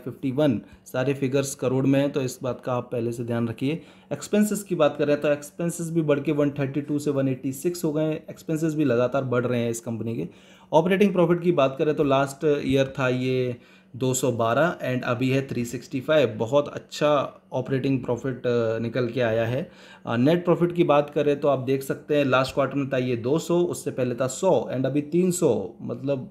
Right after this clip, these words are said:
गजब का इसमें तेज़ी देखने को मिल रहा है। एक और इंपॉर्टेंट बात जो आप लोगों को ध्यान रखनी है कि इस कंपनी का रिजर्व लगातार बढ़ रहा है। अ, लास्ट ईयर था सेवन सेवेंटी थ्री, अभी बढ़ के हो गया नाइन एटी एट।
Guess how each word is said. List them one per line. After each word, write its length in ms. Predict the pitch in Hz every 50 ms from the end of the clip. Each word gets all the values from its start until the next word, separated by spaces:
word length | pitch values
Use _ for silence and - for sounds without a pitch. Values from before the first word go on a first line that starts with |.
| - - 147
गजब 420 | 123 120 135 131 131 151 147 151
का 120 | - 160 147
इसमें 280 | 143 139 147 139 131
तेज़ी 260 | 135 139 135 127 135 127
देखने 320 | 127 123 120 123 123 123
को 60 | 127
मिल 160 | 123 120 117
रहा 180 | 117 107 123 120
है। 180 | 127 165 - - _ -
एक 180 | 147 156 - 185
और 120 | 185 180
इंपॉर्टेंट 400 | 180 170 175 165 160 170 165 151
बात 120 | 151 147
जो 100 | 147 151
आप 80 | 147 143
लोगों 140 | 147 151 139
को 100 | 151 147
ध्यान 220 | 139 135 135 135
रखनी 220 | 139 131 143 143 143
है 60 | 147
कि 220 | 143 151 147 143
इस 120 | 135 135 -
कंपनी 480 | - 143 139 139 139 139 143 143 135
का 220 | 135 151 139 135 127
रिजर्व 380 | 117 131 127 123 147 147 143
लगातार 420 | 139 135 131 127 127 127 139 135 131
बढ़ 260 | 120 120 123 123 131
रहा 240 | 131 131 127 127 127
है। 300 | 127 139 175 - - - -
अ, 140 | 135 123 123
लास्ट 520 | 123 123 127 131 135 131 - - 151 143 -
ईयर 260 | 131 131 131 127 - 143
था 80 | 135
सेवन 220 | 131 - 127 127 131
सेवेंटी 320 | 127 135 123 123 123 123
थ्री, 380 | 120 - 135 165 185 185 185 -
अभी 280 | - 117 117 123 127
बढ़ 180 | 123 117 120 117
के 140 | 110 - 135
हो 100 | 123 117
गया 120 | 123 123
नाइन 220 | 120 117 113 113 117
एटी 300 | 117 117 - 127 123 147
एट। 200 | 175 175 -